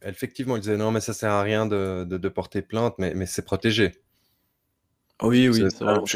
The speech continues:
Speaker 1: chose.
Speaker 2: sorte, oui. Peut-être que le, le but était, était le même, alors c'était peut-être un petit peu plus malin de fonctionner de la sorte aussi, mais, mais enfin, bref.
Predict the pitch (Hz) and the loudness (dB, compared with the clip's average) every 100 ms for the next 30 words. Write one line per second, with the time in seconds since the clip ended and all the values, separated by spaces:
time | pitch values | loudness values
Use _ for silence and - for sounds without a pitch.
0 | 92 113 120 110 104 101 _ _ _ - | 0 2 -2 -2 -6 -12 _ _ _ -20
1 | - - 120 123 143 127 117 117 113 113 | -20 -8 0 2 4 4 4 6 4 2
2 | 135 131 113 113 113 113 113 127 143 143 | 0 0 2 4 4 4 4 6 4 4
3 | 107 104 113 107 _ - 110 120 117 113 | 0 0 -4 -6 _ -6 -4 -2 -2 -4
4 | - 117 - 120 117 127 123 117 - 113 | -2 -2 4 6 6 6 2 0 2 4
5 | 113 113 117 131 - 120 _ - 113 110 | 4 2 0 -2 -4 -8 _ -4 0 0
6 | 107 107 107 - 110 - 120 - | 0 -2 -4 -6 -10 -8 -10 -10